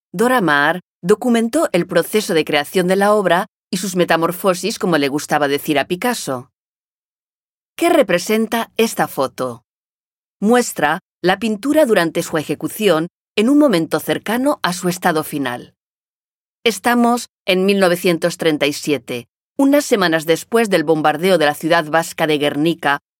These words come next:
por parte de la aviación alemana que combatía al servicio de los franquistas.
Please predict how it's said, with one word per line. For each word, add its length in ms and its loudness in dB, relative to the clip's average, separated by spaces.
por 220 0
parte 320 0
de 80 2
la 80 2
aviación 540 -2
alemana 580 0
que 120 0
combatía 680 0
al 140 -2
servicio 480 -4
de 80 0
los 160 -6
franquistas. 880 -8